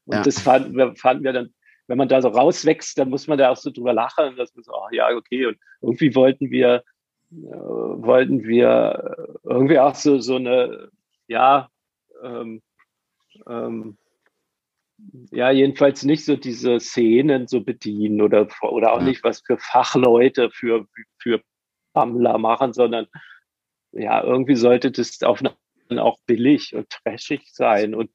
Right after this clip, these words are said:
Speaker 1: poppig
Speaker 2: Der Anarch-,
Speaker 1: eben, also so, ne?
Speaker 2: anarchistische Gedanke liegt sofort nahe, sich dann eben erst recht ein schwarzes Schlagzeug hinzustellen, beziehungsweise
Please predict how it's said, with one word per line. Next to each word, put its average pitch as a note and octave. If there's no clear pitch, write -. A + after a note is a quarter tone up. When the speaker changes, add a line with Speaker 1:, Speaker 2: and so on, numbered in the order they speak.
Speaker 1:
poppig -
Speaker 2:
Der A2+
Anarch-, G2
Speaker 1:
eben, A2+
also A2+
so, A#2
ne? -
Speaker 2:
anarchistische G#2+
Gedanke A2+
liegt A2
sofort G#2+
nahe, G#2+
sich G#2+
dann G#2+
eben G#2
erst -
recht F#2+
ein F#2
schwarzes F2+
Schlagzeug G2+
hinzustellen, G#2+
beziehungsweise G2